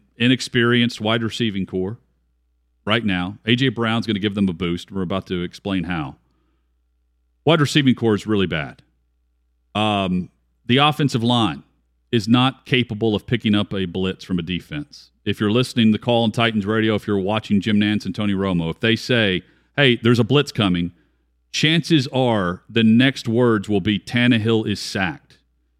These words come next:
because this, uh, this offensive line, especially Quessenberry, is not holding up. Um, you've got an offensive coordinator who is not as good as the predecessor in Arthur Smith.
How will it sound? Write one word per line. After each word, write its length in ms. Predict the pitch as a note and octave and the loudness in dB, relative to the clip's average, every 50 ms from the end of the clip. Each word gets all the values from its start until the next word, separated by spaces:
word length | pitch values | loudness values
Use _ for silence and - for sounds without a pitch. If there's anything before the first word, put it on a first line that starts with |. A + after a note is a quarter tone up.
| _ _ _ - | _ _ _ -8
because 420 | G#2+ - - A#2+ A2 G2 F#2+ G2+ | -4 0 2 2 2 2 0 -2
this, 260 | C3 C#3 C#3+ - - - | 0 0 0 -2 -2 -4
uh, 140 | B2+ B2+ A2+ A2+ | -4 -4 -2 0
this 220 | A#2+ D3+ D3 - | 0 0 0 2
offensive 440 | D3+ D3 D3 - - C#3 B2 C3 A#2 | 0 0 0 0 0 0 0 0 0
line, 200 | A#2+ A#2+ A#2+ G#2+ | 0 0 0 0
especially 600 | F#2 - - - - - D3+ C#3+ - - C#3 B2 | -2 -4 -6 -8 -4 -2 -2 -2 -2 -2 -2 -4
Quessenberry, 760 | - - C3 B2+ A#2 - G#2+ F#2+ E2 F2 F2 E2+ E2 D#2+ D#2+ - _ _ _ _ _ _ _ _ - | -2 0 0 0 0 0 -2 -2 -2 -2 -2 -2 -4 -4 -6 -10 _ _ _ _ _ _ _ _ -12
is 100 | G#2+ F#2+ | -2 0
not 240 | A2+ A#2+ A2 A2+ - | 2 2 2 2 0
holding 360 | G#2 G#2+ G#2 F#2 F2+ F2+ F2 | 0 0 0 0 0 0 -2
up. 200 | D#2 C#2+ C2 - _ _ _ _ _ _ _ _ _ _ _ _ _ | -4 -6 -8 -14 _ _ _ _ _ _ _ _ _ _ _ _ _
Um, 520 | - F#2 F#2 F#2 F2+ F2 E2+ E2+ F2 F2 - _ _ _ _ _ _ _ _ _ _ _ _ _ _ _ _ _ _ _ _ | -6 -4 -2 -2 -2 -2 -4 -4 -6 -8 -12 _ _ _ _ _ _ _ _ _ _ _ _ _ _ _ _ _ _ _ _
you've 120 | A#2 A2 | -6 0
got 140 | G#2+ C#3+ B2+ | 2 2 2
an 80 | A#2+ B2 | 4 4
offensive 500 | C3+ D#3 E3 - G3+ F3+ - - C3+ - | 2 2 2 0 0 -2 -2 -4 -6 -4
coordinator 640 | - D3+ E3 E3+ D3 A2+ G2+ F#2 E2+ D2+ E2+ G#2 - _ _ _ _ _ _ _ - | -2 0 0 0 2 0 0 0 -2 -6 -8 -12 -16 _ _ _ _ _ _ _ 0
who 160 | C3 B2+ B2 | 2 4 4
is 160 | A#2 - - | 4 2 2
not 280 | A2+ A#2+ C3 D3 D#3 D3+ | 2 2 2 2 0 0
as 140 | C#3 A2 | -2 -4
good 520 | - - C3+ D3 C#3 A2 F#2 E2+ D#2+ - - _ _ _ _ _ _ | -4 -4 0 2 2 2 0 -2 -6 -10 -14 _ _ _ _ _ _
as 300 | A2+ A2+ A2 G#2+ G2+ - | -2 0 0 0 -2 -4
the 320 | - A2+ A2 A2 G#2+ - - _ _ _ _ _ _ _ _ _ - | -2 0 0 0 -2 -6 -12 _ _ _ _ _ _ _ _ _ -2
predecessor 680 | D#3+ D3 D3 C3+ - - F2 D#2+ - - - C#2+ - _ _ _ _ _ _ _ _ _ _ _ | 0 0 0 0 -2 -4 -6 -8 -10 -14 -18 -20 -20 _ _ _ _ _ _ _ _ _ _ _
in 120 | - A#2 A2+ | -4 -2 0
Arthur 300 | A2 A2 G#2+ - A2 G2+ | 0 0 0 -2 -4 -8
Smith. 380 | - - G#2+ G#2 F#2 D#2+ D2+ | -4 -2 -2 -2 -2 -2 -6